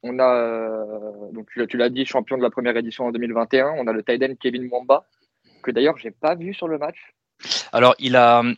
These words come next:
Speaker 2: il a joué, mais disons qu'il est en, il est en tight end traditionnel. Il a le numéro quatre-vingt-sept pour ceux qui, qui ont vu le match ou les highlights. Euh, il a le numéro quatre-vingt-sept, il a pas, comme il joue beaucoup de spread, disons qu'il joue pas vraiment avec un tight end traditionnel, donc il a pas énormément de snaps comparé au,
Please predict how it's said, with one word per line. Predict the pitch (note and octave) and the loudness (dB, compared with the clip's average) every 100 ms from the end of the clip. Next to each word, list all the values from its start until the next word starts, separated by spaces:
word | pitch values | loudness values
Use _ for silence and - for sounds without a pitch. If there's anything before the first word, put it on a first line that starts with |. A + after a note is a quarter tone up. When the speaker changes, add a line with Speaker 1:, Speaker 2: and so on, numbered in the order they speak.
| - | -6
Speaker 2:
il | B2 | 0
a | A#2 | 2
joué, | A2+ A#2+ C3+ D3+ - | 0 -2 2 2 0
mais | - A2+ A2+ A2 | -4 -2 -2 -2
disons | G#2+ A2+ C#3 | -4 -4 -4
qu'il | - G#2+ | -6 -2
est | G#2+ | -2
en, | G2+ G2+ G2+ - - - | -2 -4 -6 -10 -20 -16
il | - A2 | -6 -4
est | |
en | G#2+ | -2
tight | - B2+ | 0 0
end | D3 | 0
traditionnel. | C3+ C3 B2 C3 B2 B2+ | -2 -2 0 2 2 2
Il | |
a | G#2 | 0
le | G2+ | 0
numéro | B2 B2+ | -2 -2
quatre-vingt-sept | B2+ - A2+ A#2 - A#2+ | -2 -4 -2 -4 -2 -6
pour | - - | -8 -10
ceux | A2+ | -10
qui, | - G#2 G2+ G2 G2 F#2+ | -10 -14 -14 -12 -14 -16
qui | - - | -14 -10
ont | G#2 | -8
vu | G#2 G#2 | -8 -8
le | A2 | -6
match | G#2 A2 - | -2 -2 -2
ou | G2 | -8
les | F#2+ | -6
highlights. | F#2 G#2 A#2+ - - - - - - - | -2 0 0 -2 -16 -14 -14 -16 -20 -6
Euh, | - F#2+ F#2+ | -2 0 0
il | G2+ | 0
a | |
le | G#2+ | 0
numéro | A#2+ A#2+ | 2 2
quatre-vingt-sept, | A#2+ - - B2+ - | 0 -2 -2 -2 -4
il | G2 | -6
a | |
pas, | - A#2 A2+ A2 G#2+ | -2 2 4 6 2
comme | A#2+ | 0
il | A#2+ | -4
joue | A2+ | -4
beaucoup | A2+ - | -8 -8
de | A2+ | -6
spread, | G#2 - - B2 G#2 | -6 -4 0 0 0
disons | G2+ G#2+ B2 | -6 -6 -6
qu'il | A2 | -8
joue | F#2+ | -2
pas | A2 | 0
vraiment | G#2 G#2+ | 0 0
avec | A2+ G2 | -2 -2
un | |
tight | F#2+ G2 | -4 -4
end | G#2 | -4
traditionnel, | - G#2 G#2 G#2 A#2 | -6 -8 -6 0 0
donc | G#2+ - | -2 -6
il | G2 | -8
a | F#2+ | -4
pas | G#2+ | -2
énormément | G#2 G2 G2+ | -2 -4 -6
de | G2 | -8
snaps | - G2+ - | -6 -6 -6
comparé | F#2+ F#2 F#2 F#2+ | -10 -8 -6 -6
au, | F#2 | -6